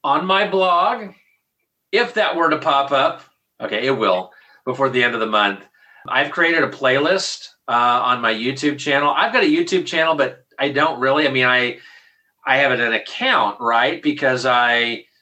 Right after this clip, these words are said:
was using it to subscribe to stuff. And then I realized, well, I guess that means I've got a YouTube channel, because you can create playlists and you can make those public and share them with people. So Steve Sullivan had been kind of prodding me for a while to do that. He wanted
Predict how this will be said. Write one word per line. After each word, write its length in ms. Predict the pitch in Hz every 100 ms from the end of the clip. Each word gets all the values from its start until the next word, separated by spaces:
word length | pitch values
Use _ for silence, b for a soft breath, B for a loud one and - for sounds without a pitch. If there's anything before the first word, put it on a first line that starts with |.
| _ _ _
was 280 | 131 127 123
using 280 | 143 147 143
it 120 | 127
to 80 | 131
subscribe 640 | 123 120 - 131 123 127 120
to 100 | 113
stuff. 340 | - 120 117
And 80 | 110
then 100 | 117
I 60 |
realized, 480 | 117 143 208 127 123
well, 100 | 131
I 60 | 123
guess 280 | 139 151 -
that 240 | 143 -
means 240 | 131 135
I've 140 | 139 123
got 140 | 120
a 100 | 113
YouTube 380 | 165 226 127 101
channel, 640 | - 104 101 104 147 -
because 320 | 139 131 123 117
you 120 | 131
can 280 | - 135 131
create 400 | 131 117 131 -
playlists 640 | 117 113 110 131 131 123
and 160 | 120 117 B B B -
you 140 | 113
can 100 | 123
make 220 | 117 120
those 240 | 135 147 -
public 560 | 147 139 123 147 -
and 120 | 131
share 320 | 131 131 123 117
them 220 | 117 117
with 180 | 117 -
people. 340 | 113 131 127
So 520 | - 131 120 120 117 B B B B
Steve 400 | - - 135 -
Sullivan 520 | - 196 196 185 240
had 160 | 277 190
been 260 | 180 170
kind 220 | 170 147 160
of 160 | 160
prodding 340 | - 156 156 156
me 160 | 156
for 140 | 160 160
a 80 | 160
while 360 | 127 117 117
to 100 | 139
do 240 | 131 214 208
that. 260 | 117 98
He 120 | 120 147
wanted 500 | 131 139 139 135